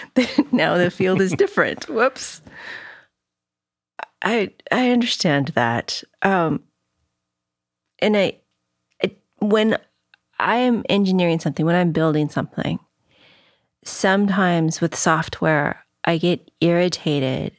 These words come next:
when I have to take a step back and deal with my build tools, um, 'cause it's just one of those things that I don't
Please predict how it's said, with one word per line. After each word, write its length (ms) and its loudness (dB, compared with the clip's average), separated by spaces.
when 180 2
I 60 2
have 300 0
to 420 -2
take 180 0
a 60 -2
step 240 0
back 280 0
and 160 0
deal 140 2
with 160 -2
my 120 0
build 420 0
tools, 520 -10
um, 260 -2
'cause 100 -18
it's 180 -4
just 180 -4
one 120 4
of 80 0
those 160 -2
things 200 -4
that 120 -4
I 160 -2
don't 240 -2